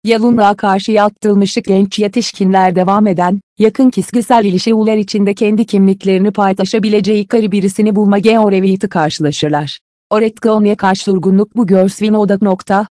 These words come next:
yarata oyunvanın bir yolunu bulmak ve bir sonraki nesli yetiştiren üretken bir kişi olmaktır.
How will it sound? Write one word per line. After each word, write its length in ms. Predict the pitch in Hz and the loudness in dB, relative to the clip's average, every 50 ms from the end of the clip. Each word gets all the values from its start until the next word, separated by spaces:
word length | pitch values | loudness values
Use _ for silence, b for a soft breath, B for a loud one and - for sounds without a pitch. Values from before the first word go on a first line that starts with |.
| _ _ - | _ _ 0
yarata 440 | 202 220 208 220 208 - 262 254 233 | 0 2 2 2 2 2 2 2 4
oyunvanın 560 | 202 196 196 190 196 202 196 202 208 208 190 | 2 2 2 2 2 2 2 2 2 2 2
bir 120 | 185 180 | 2 2
yolunu 380 | 196 202 196 190 196 202 214 190 | 2 2 2 2 2 2 2 2
bulmak 340 | 214 202 196 190 202 196 - | 2 2 2 2 0 0 0
ve 120 | 240 208 | 0 2
bir 120 | 233 240 | 2 0
sonraki 480 | 220 - 220 190 185 185 185 - 339 277 | 0 2 2 2 2 2 2 2 2 2
nesli 260 | 226 190 - - 233 | 2 0 -2 -2 -2
yetiştiren 600 | 214 214 208 - 208 196 - - 226 220 214 220 | 0 0 0 -2 -4 -6 -4 -2 -2 0 2 2
üretken 520 | 214 196 190 190 - - 214 190 190 196 190 | 2 2 0 0 -2 0 0 2 2 2 2
bir 140 | 208 208 | 2 0
kişi 280 | 190 - 233 202 - 233 | 0 0 -2 0 0 0
olmaktır. 680 | 202 185 165 151 151 139 139 - - - 151 - - | 2 2 2 0 0 -4 -6 -6 -8 -8 -8 -8 -10